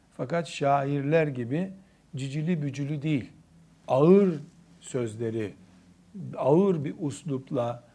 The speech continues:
ku-, söylüyordu. O söylediği de onun mucizesi olarak, e, herkeste olmayan bir yeteneği olarak ortaya çıkmıştı. Ama sıradan şairler gibi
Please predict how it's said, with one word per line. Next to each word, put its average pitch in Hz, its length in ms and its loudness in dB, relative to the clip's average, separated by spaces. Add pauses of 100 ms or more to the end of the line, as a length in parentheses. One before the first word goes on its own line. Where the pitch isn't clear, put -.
(220)
ku-, 165 240 -8
söylüyordu. 123 840 -2 (320)
O 170 100 -4
söylediği 139 720 -2
de 127 240 -2 (460)
onun 170 400 0 (540)
mucizesi 143 720 -2
olarak, 120 540 -4 (560)
e, 113 260 -8 (220)
herkeste 135 540 -6
olmayan 143 680 -2 (380)
bir 131 60 -4
yeteneği 139 480 0
olarak 117 420 -4
ortaya 110 420 -12
çıkmıştı. - 500 -14
Ama 156 200 0
sıradan 156 640 -2 (300)
şairler 139 800 0
gibi 135 400 -4